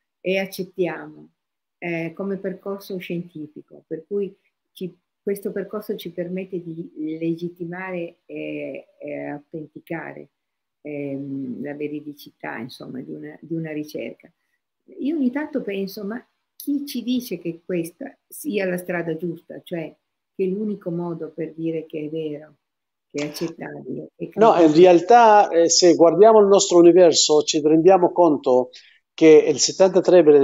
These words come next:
Speaker 2: per cento del nostro universo è energia scura, e il ventitré per cento materia scura che non si può misurare perché sono particelle virtuali che appaiono e scompaiono,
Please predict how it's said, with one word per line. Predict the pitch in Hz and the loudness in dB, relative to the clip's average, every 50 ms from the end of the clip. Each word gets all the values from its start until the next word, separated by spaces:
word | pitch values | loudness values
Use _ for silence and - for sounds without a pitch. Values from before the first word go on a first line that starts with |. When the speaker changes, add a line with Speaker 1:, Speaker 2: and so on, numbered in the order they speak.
| 139 - | 4 0
Speaker 2:
per | - - 139 - | -2 -4 -4 -2
cento | - 170 175 165 170 151 | 2 2 2 4 4 4
del | 135 131 135 | 4 4 2
nostro | 151 151 - - 147 | 2 0 0 0 2
universo | 143 139 143 160 151 156 - - 156 160 160 - - - _ _ _ _ _ _ _ | 2 6 6 6 4 4 2 4 4 4 4 2 0 -6 _ _ _ _ _ _ _
è | - 175 175 165 - | 2 4 4 4 4
energia | 165 160 160 151 135 127 147 156 147 | 4 4 6 6 4 6 6 6 6
scura, | - - - - 143 131 120 110 110 107 - - _ _ _ _ _ _ _ _ | 4 2 -2 0 2 2 4 4 4 2 2 -2 _ _ _ _ _ _ _ _
e | 147 147 | -2 0
il | 143 131 | 0 2
ventitré | 127 190 208 190 190 196 - - 175 196 190 | 4 4 4 4 4 2 2 6 6 6 6
per | - 170 143 | 6 4 2
cento | - - 170 175 165 170 - 160 143 127 120 - 139 | 2 4 4 4 4 4 4 4 4 2 2 -2 -4
materia | 135 143 147 139 - - 170 165 143 143 135 | -2 0 0 0 4 6 6 6 8 6 4
scura | 127 - - - 156 151 143 123 110 | 4 2 0 2 4 4 4 4 2
che | - - 131 | 0 0 0
non | 131 131 123 | 2 2 2
si | 127 - - | 0 -2 -2
può | - 151 139 | 0 0 2
misurare | 135 131 120 120 120 123 127 123 120 120 113 104 107 107 | 2 2 0 2 4 4 6 6 6 4 4 2 0 -2
perché | - - 110 - - 139 123 | -6 -8 -12 -6 -4 -2 -2
sono | - 143 143 135 123 | 0 0 0 0 0
particelle | - 131 127 - 131 113 - - 147 143 139 131 131 127 | 0 -2 -4 -4 -6 -6 -2 2 2 4 4 4 2 2
virtuali | 123 117 104 - - 135 131 127 120 113 | 0 0 -2 0 2 2 2 2 2 0
che | - 123 | -2 -2
appaiono | 117 - 131 131 131 127 123 120 | -2 0 0 0 2 2 0 0
e | 113 | -2
scompaiono, | - - 120 113 110 - 117 113 113 117 120 135 160 202 247 | -4 -4 -6 -8 -4 -2 -2 -2 0 -2 -2 -2 -4 -4 -6